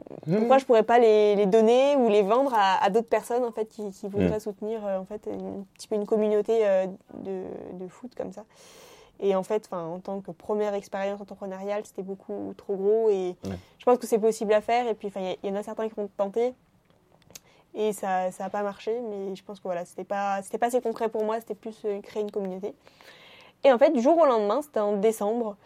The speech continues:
Speaker 2: euh, j'avais des, des moules à chocolat, la tablette de chocolat, et, euh, j'avais la praline rose. Donc, je sais pas si tout le monde connaît la praline rose lyonnaise, mais c'est une
Speaker 1: La
Speaker 2: amande
Speaker 1: fameuse.
Speaker 2: enrobée de sucre. Et je me dis, bah, en fait, euh, ceux qui aiment vraiment la praline rose,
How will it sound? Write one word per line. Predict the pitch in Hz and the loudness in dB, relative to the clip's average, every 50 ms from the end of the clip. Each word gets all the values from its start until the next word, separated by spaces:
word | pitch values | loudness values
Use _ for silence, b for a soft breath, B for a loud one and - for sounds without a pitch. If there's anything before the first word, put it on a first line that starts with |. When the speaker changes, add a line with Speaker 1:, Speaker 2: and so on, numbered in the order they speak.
| B B B B B B B _ _ _ - | B B B B B B B _ _ _ -4
Speaker 2:
euh, | 190 185 190 185 | -2 0 0 0
j'avais | 180 202 202 214 226 | 0 0 0 0 -2
des, | 202 190 202 202 196 190 185 185 | -2 -2 -2 0 0 0 -2 -4
des | 175 170 196 196 | -4 -2 -2 0
moules | 202 214 233 247 | 0 0 2 2
à | 226 208 | 0 0
chocolat, | - - 196 - - 175 175 190 - _ _ _ _ _ _ _ _ _ _ _ - | -2 -6 -8 -8 -6 -6 -6 -8 -10 _ _ _ _ _ _ _ _ _ _ _ -10
la | 202 185 175 | -8 -8 -6
tablette | - 196 202 214 208 190 | -4 -2 -2 0 0 -2
de | 196 | -4
chocolat, | 196 - 190 185 - 185 175 - - _ _ _ _ _ _ _ _ _ _ _ _ _ _ _ - - - - 277 - _ | -4 -6 -8 -8 -6 -6 -8 -8 -10 _ _ _ _ _ _ _ _ _ _ _ _ _ _ _ -20 -20 -20 -20 -20 -14 _
et, | - 226 233 247 262 269 262 240 | -2 0 2 2 2 4 4 4
euh, | 220 208 196 196 190 190 190 185 185 185 185 | 4 6 4 4 4 4 2 2 2 0 -2
j'avais | 180 202 202 262 277 | -4 -4 -4 -2 -2
la | 233 202 | 0 -2
praline | 196 - - - 240 240 226 | -4 -4 -2 0 0 2 0
rose. | 208 196 196 196 190 | 0 -2 -2 -4 -4
Donc, | 185 180 180 | -6 -10 -10
je | 185 | -12
sais | 175 190 180 | -12 -10 -10
pas | 196 | -10
si | 196 - - | -10 -12 -14
tout | - - | -16 -12
le | 196 | -10
monde | 196 202 196 | -10 -10 -10
connaît | - 196 202 | -10 -10 -10
la | 196 185 180 | -10 -12 -12
praline | - - 202 196 190 | -12 -10 -8 -8 -8
rose | 196 196 208 208 196 | -6 -6 -6 -6 -4
lyonnaise, | 190 196 202 196 202 220 240 226 208 202 b b b b b b b b - | -2 -2 0 0 0 0 0 -2 -4 -8 b b b b b b b b -12
mais | 208 | -12
c'est | - - - 214 | -10 -6 -4 -4
une | 208 202 196 196 | -2 -2 -2 0
Speaker 1:
La | 196 | 0
Speaker 2:
amande | 202 202 208 214 240 233 | 2 2 4 4 4 2
Speaker 1:
fameuse. | 208 196 202 190 156 - - - _ B B B B B B B B _ _ - | 2 0 -2 -4 -10 -14 -18 -20 _ B B B B B B B B _ _ 6
Speaker 2:
enrobée | 240 240 226 233 226 208 240 240 | 6 8 10 10 10 10 8 6
de | 202 220 | 4 2
sucre. | 214 - - - 269 262 - - - 208 208 B B B B B B B B B B B B B B _ _ - | 0 -2 -2 -4 -4 -4 -4 -8 -12 -12 -12 B B B B B B B B B B B B B B _ _ -2
Et | 226 233 | 0 0
je | 226 214 | 2 2
me | 208 208 | 2 2
dis, | 196 285 330 | 2 2 0
bah, | 339 - 185 | 0 0 -2
en | 202 | -4
fait, | 208 - 269 302 - - | -2 -2 -4 -2 0 2
euh, | 233 214 208 208 214 208 208 | 2 4 4 4 4 2 0
ceux | 202 - 285 | 0 -2 -6
qui | 277 - 226 | -4 -4 -6
aiment | 196 | -6
vraiment | 190 190 214 254 311 | -4 -2 -2 0 0
la | 311 269 | 0 -2
praline | 247 - 214 208 208 202 | -2 -2 -2 -2 -2 -2
rose, | 190 208 233 277 302 311 294 302 | -2 -2 -2 -2 -2 -6 -8 -10